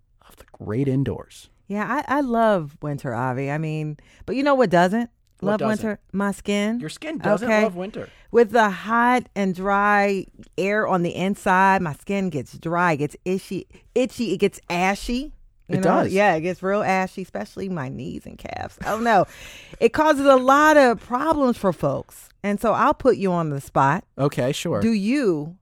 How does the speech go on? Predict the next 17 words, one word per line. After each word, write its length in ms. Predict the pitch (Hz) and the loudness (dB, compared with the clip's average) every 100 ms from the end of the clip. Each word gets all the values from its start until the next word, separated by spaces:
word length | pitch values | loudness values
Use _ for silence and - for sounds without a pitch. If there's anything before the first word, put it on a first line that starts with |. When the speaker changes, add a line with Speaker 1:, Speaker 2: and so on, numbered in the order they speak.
| _ _ _ | _ _ _
Speaker 2:
Avi 320 | 190 220 226 | 2 2 2
Wolfman 420 | 202 214 - 196 185 | 0 -2 0 -4 -4
Arent, 520 | 208 262 156 135 - - - - - - | -4 -4 -4 -6 -12 -20 -20 -20 -20 -16
have 380 | - 214 202 - | -2 2 2 0
a 80 | |
skincare 480 | 196 - 165 170 147 | -8 -6 -8 -4 -4
routine? 380 | 135 - 135 127 - _ _ _ _ _ _ | -4 -8 -12 -12 -16 _ _ _ _ _ _
Speaker 1:
What 260 | - 190 - | -4 0 2
would 180 | 247 165 | 0 0
you 120 | 170 | 0
guess? 380 | 147 - - - - - - | 4 4 2 -10 -12 -6 4
Speaker 2:
<laughs> 120 | 311 - - - _ - - - 220 - | 4 6 4 4 _ -20 -18 -18 -16 2
Um, 560 | 349 381 359 349 320 | 6 8 8 4 2
I 100 | 240 | 2
would 140 | 233 226 | 0 2
think 200 | 180 151 | -2 0
no. 180 | 139 | -4